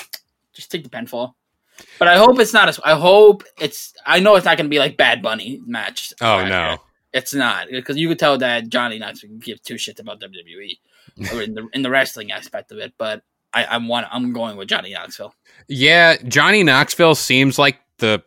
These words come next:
Speaker 2: the winner in all cases because at the Rumble, Sami Zayn is the one that kicked Johnny Knoxville out of the match.
Speaker 1: Yeah.
Speaker 2: So he got his, his due diligence there. And here we are at WrestleMania. And of course, yeah, like you said,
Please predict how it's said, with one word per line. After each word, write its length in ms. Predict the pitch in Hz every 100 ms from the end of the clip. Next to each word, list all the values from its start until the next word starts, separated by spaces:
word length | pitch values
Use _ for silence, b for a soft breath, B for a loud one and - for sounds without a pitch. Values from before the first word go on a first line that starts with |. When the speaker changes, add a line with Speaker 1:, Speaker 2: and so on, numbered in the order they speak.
| _ 101 - _
Speaker 2:
the 100 | 123
winner 360 | 123 139 147 135
in 420 | 120 117 110 104
all 220 | 113 117 110
cases 500 | - 123 120 135 120
because 260 | 113 117
at 180 | 107 104
the 80 | 107
Rumble, 400 | 98 107 117 117
Sami 380 | - 107 110 107
Zayn 340 | 98 104 123
is 140 | 113 -
the 60 |
one 220 | 95 107 101
that 220 | 98 - b b b b _
kicked 520 | - 117 - - - _ 104
Johnny 320 | 113 117 110
Knoxville 460 | 104 110 - 127 107
out 160 | 110
of 80 | 113
the 80 | 107
match. 480 | 104 151 214 - -
Speaker 1:
Yeah. 220 | 127 120 110
Speaker 2:
So 200 | 143 120
he 140 | 139
got 280 | 117 120 113
his, 480 | 135 131 120 - - _
his 220 | - 110
due 180 | 98 120
diligence 460 | 113 117 131 131 -
there. 460 | 113 139 147 147 b b b b _
And 460 | 120 123 123 127 - _ _ _
here 280 | - 143 147
we 160 | 151
are 460 | 143 127 123 131 - _ _ _ _ -
at 340 | 113 113 -
WrestleMania. 680 | 117 - 139 117 113 123 135
And 140 | 127
of 100 | 120
course, 420 | 123 110 147 -
yeah, 240 | 190 311 92
like 180 | 101 143
you 80 |
said, 320 | - 175 85